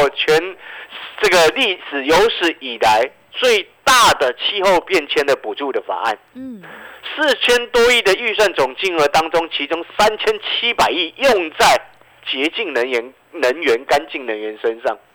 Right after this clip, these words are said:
Speaker 1: 因为他跑去买硕禾。他爽翻了，你知道吗？
Speaker 2: 嗯，是。
Speaker 1: <laughs> 因为他买一百五十几块钱，现在一六九点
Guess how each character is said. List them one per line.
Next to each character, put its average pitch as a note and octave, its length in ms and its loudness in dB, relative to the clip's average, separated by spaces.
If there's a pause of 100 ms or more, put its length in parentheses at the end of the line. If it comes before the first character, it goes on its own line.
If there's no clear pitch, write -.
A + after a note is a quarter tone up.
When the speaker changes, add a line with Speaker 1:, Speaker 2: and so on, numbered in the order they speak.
(380)
Speaker 1:
因 C3+ 80 -2
为 C3 60 -6
他 - 80 -10
跑 - 140 -4
去 A#2+ 100 -2
买 G2 140 -8
硕 G#2 180 -6
禾。 E2+ 80 -16 (1120)
他 D#3 80 -6
爽 D#3 180 -8 (100)
翻 B2 140 2
了， B2 100 -6
你 F#2 100 -12
知 G#2+ 80 -6
道 A#2 60 0 (140)
吗？ D4+ 240 -14
Speaker 2:
嗯， A#3+ 280 -4
是。 C#4 240 -8
Speaker 1:
<laughs> G3+ 40 -8
因 - 0 -
为 A#3 180 2 (220)
他 B3+ 120 2
买 A#3 180 4
一 A3+ 140 -2
百 F3 200 4
五 D#3+ 140 2
十 D#3 100 -2
几 D3 180 -4
块 F3 220 4
钱， C#3+ 160 2
现 G3 160 2
在 F#3+ 140 4
一 G3+ 140 -4
六 G3+ 180 4
九 A#2+ 220 0
点 C3 140 2